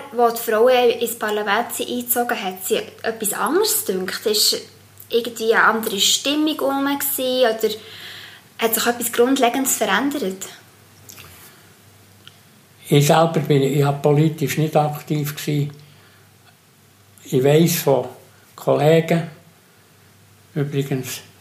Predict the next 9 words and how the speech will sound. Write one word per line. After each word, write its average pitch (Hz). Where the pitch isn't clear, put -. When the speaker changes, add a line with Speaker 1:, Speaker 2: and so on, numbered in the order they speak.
Speaker 2:
äh, 131
Sozialdemokraten, 151
dass -
sie 147
z-, 143
zusammensitzen 165
und 123
zusammen 151
diskutieren 151